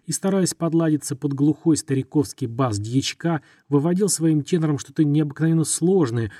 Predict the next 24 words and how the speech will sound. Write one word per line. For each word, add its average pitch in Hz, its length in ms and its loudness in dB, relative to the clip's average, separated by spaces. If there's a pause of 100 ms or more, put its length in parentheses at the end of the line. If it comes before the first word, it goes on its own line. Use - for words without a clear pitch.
(120)
и 135 100 -6
по - 120 2
лицу 143 360 2
его 139 160 4
было 135 240 2
видно, 131 440 0
что - 200 -2
испытывал 131 480 0
он 120 180 -4 (100)
большое 120 500 -2
удовольствие. 113 680 -4 (1400)
Но 185 120 2
вот 214 180 -4
всенощная 139 640 0
окончилась, 170 600 -2
все - 260 -4
тихо 120 340 -8
разошлись, 151 580 -2
и 170 60 -6
стало 185 320 0
опять 165 320 -2
темно 156 340 2
и 165 80 4
пусто, 131 560 -6